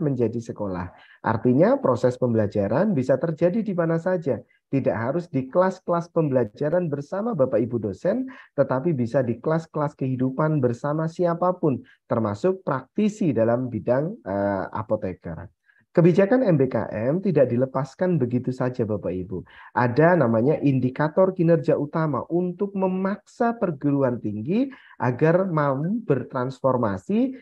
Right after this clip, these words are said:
dengan cara mengimplementasikan Merdeka Belajar Kampus Merdeka. Misalnya di I K U dua, kemudian di I K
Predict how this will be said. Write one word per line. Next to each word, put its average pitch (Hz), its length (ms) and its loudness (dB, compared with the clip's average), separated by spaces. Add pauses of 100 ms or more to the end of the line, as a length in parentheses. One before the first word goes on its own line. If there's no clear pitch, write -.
(160)
dengan 120 320 2
cara 117 320 -2
mengimplementasikan 113 1120 -2
Merdeka 127 480 0
Belajar 107 480 0
Kampus 101 320 -6
Merdeka. 98 560 -4 (320)
Misalnya 117 400 4
di 117 240 2
I - 80 0
K 95 160 2
U 117 80 0
dua, 147 640 4
kemudian 110 560 -2
di 107 240 -6
I 123 80 -8
K 135 160 -2